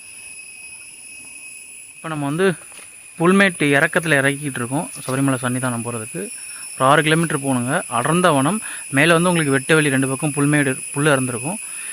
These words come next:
இங்க வந்து நடு காடுங்க. ஆக்சுவலா வந்து, ஆ, முன்னாடி யாரும் இல்ல, பின்னாடியும் யாரும் இல்ல. ஏன்னா புல்மேட்டுல வரக்கூடிய பக்தரோட எண்ணிக்கை வந்து ரொம்ப கம்மியா இருக்கும். இன்னைக்கு நூத்தி முப்பது பேர் தான் வந்திருக்காங்க. இப்ப மத்தியானம் வந்து பன்னெண்டு மணி தான் ஆகுது. எங்களுக்கு பின்னாடி ஏதாவது,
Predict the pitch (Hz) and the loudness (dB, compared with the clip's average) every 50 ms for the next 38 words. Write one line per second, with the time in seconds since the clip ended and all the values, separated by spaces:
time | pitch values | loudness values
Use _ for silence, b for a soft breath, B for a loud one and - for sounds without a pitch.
0 | B B B 147 135 135 165 165 147 135 131 165 170 - 139 127 127 127 127 117 | B B B -2 0 2 4 4 4 4 2 2 0 0 2 2 2 2 0 -2
1 | 117 117 113 - - 127 120 117 113 117 117 127 170 208 - - B B B B | -4 -4 -6 -8 -10 -10 -10 -8 -8 -10 -10 -8 -8 -8 -10 -12 B B B B
2 | B B B B B B B B - 143 139 139 135 127 113 110 95 - - - | B B B B B B B B -12 -10 -8 -8 -8 -8 -8 -8 -10 -10 -12 -14
3 | - - - 170 170 147 147 160 160 175 175 160 156 156 151 156 165 151 - 143 | -16 -16 -14 -8 -4 0 0 2 4 4 4 4 4 4 2 2 0 0 0 0
4 | 143 143 147 151 139 131 131 127 120 120 120 147 180 165 151 151 165 147 - 156 | 0 2 2 2 2 2 0 -2 -2 -2 -2 -2 -2 -2 0 0 0 0 2 2
5 | 160 175 185 180 165 165 170 156 147 143 139 139 143 135 147 - - 165 165 160 | 2 4 2 2 0 0 2 2 2 2 0 0 -2 -4 -4 -2 0 2 4 4
6 | 160 135 139 147 160 156 156 151 160 175 165 143 139 156 147 - 139 135 139 139 | 4 4 2 2 2 2 2 0 2 2 2 2 0 0 0 0 0 0 0 0
7 | 131 120 123 147 190 202 B B B B B B 147 147 147 139 147 170 170 175 | 0 0 -2 -4 -6 -6 B B B B B B 0 2 2 2 2 2 2 2
8 | 180 170 156 143 156 139 135 151 156 170 180 156 135 131 139 143 139 131 123 120 | 2 2 4 4 4 4 4 4 2 4 2 2 2 2 0 0 0 -2 -2 -2
9 | 135 151 147 - 143 127 123 120 120 139 151 156 143 143 165 160 147 135 139 143 | -2 -4 -4 -2 -2 -2 -2 -2 -2 -2 -2 -2 -2 -2 -4 -2 -2 0 0 0
10 | 147 143 143 143 143 156 143 139 139 131 165 208 247 - B B B B B B | 0 0 0 0 0 -2 -2 -4 -6 -8 -10 -10 -10 -12 B B B B B B
11 | B B B B B B - - - - 151 135 127 127 123 - 135 135 147 165 | B B B B B B -18 -16 -12 -10 -6 -4 -2 -2 -2 -2 0 2 2 4
12 | 185 175 170 165 156 156 175 190 190 196 190 | 4 4 4 4 2 4 4 4 4 2 2